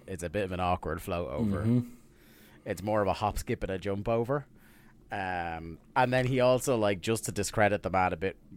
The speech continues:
Speaker 1: more, he celebrates for about thirty seconds. It reminded me of when, um, Randy Orton, uh, reversed the curb stomp into the, the R K O, and he just got so jazzed that they hit the spot that he forgot to pin him. <laughs>
Speaker 2: Um,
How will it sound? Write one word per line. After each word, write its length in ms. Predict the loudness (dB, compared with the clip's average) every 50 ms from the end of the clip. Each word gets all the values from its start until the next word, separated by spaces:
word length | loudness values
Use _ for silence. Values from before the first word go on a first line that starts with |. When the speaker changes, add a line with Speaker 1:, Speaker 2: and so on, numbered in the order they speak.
| -14 -6
Speaker 1:
more, 240 | -2 0 0 0 0
he 140 | -2 -4 -6
celebrates 680 | -4 0 0 2 2 2 2 2 0 0 0 -2 -4
for 120 | -4 -2 -2
about 220 | 0 0 -2 -4
thirty 380 | -4 -4 -2 0 0 0 -2 -4
seconds. 280 | -2 -2 -2 -4 -4
It 80 | -8 -6
reminded 320 | -4 -2 0 0 0 0
me 120 | 0 0 0
of 120 | 0 0
when, 220 | 2 2 2 2 2
um, 360 | 0 0 -2 -2 -4 -8 -8 -12 -18 -20 -20 -20 -20 -20 -20 -20 -20 -20 -20 -14
Randy 420 | -4 2 6 6 6 6 6 4 4
Orton, 500 | 4 4 4 2 0 -4 -4 -6 -6 -6 -8 -10 -14 -12 -6 -2
uh, 460 | 0 2 4 4 4 4 2 2 0 0
reversed 420 | -2 -4 -2 0 0 0 0 -2 -6
the 60 | -6
curb 340 | -2 2 2 4 2 2 0
stomp 320 | 0 0 2 0 2 0
into 220 | -2 -4 -4 -4 -6
the, 460 | -4 -2 0 0 0 0 0 -2 -2 -4
the 120 | -4 0
R 160 | 2 2 2
K 240 | 2 2 0 2 2 2
O, 240 | 2 2 2 0 0 0
and 120 | -2 -2
he 60 | -2 -2
just 200 | -4 -4 -2 -2
got 160 | -2 -2 0
so 320 | 0 0 2 2 2 2 0
jazzed 460 | 2 2 4 6 6 6 4 2 0
that 120 | -4 -4
they 120 | -4 -2 -2
hit 180 | -2 -2 -4
the 80 | -4 -6
spot 340 | -4 -2 0 0 0 0 0
that 100 | -2 -4
he 40 | -4
forgot 380 | -2 -2 2 4 4 4 4
to 80 | 2 0
pin 220 | 2 2 2 4
him. 160 | 4 4 2 2 0 -10 -10 -4 -4
<laughs> 140 | -4 -4 -4 -20 -20 -20 -18 -12 -10 -10 -10 -8 -8 -8 -8 -8 -6 -6 -6 -6 -6 -6 -6 -6 -8 -6 0
Speaker 2:
Um, 760 | 4 6 8 10 10 10 8 8 6 4 4 2 -2 -4 -8